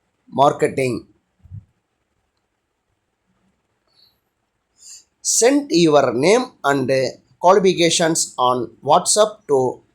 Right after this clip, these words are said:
triple nine four one zero four one six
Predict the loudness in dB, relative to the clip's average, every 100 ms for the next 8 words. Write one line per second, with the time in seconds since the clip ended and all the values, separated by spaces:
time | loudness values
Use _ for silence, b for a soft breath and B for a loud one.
0 | -8 -2 0 0 -2 -6 _ -4 0 2
1 | 2 0 0 0 0 -2 _ _ _ _
2 | -2 2 4 2 0 -2 -2 -2 -4